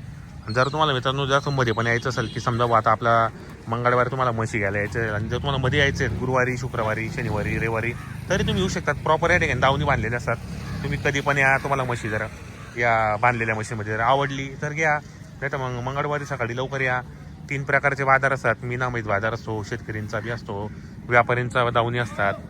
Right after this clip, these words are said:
तुम्हाला जी आवडली ती तुम्ही येऊ शकता त्या ठिकाणी. हे पहा मित्रांनो, आणि माझी चांगली जवळच आहे मित्रांनो, यांच्याकडे मी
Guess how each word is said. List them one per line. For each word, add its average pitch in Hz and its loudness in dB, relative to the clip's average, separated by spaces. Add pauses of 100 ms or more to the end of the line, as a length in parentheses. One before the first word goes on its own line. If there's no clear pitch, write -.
(800)
तुम्हाला 127 0
जी 113 0
आवडली 117 2
ती - -8
तुम्ही 123 -6
येऊ 123 0
शकता 117 -2
त्या 110 2
ठिकाणी. 107 0 (2000)
हे 107 -2
पहा 123 2
मित्रांनो, 110 -2 (2750)
आणि 113 2
माझी 123 6
चांगली 127 4
जवळच 131 4
आहे 143 2
मित्रांनो, 117 0
यांच्याकडे 123 0
मी 117 0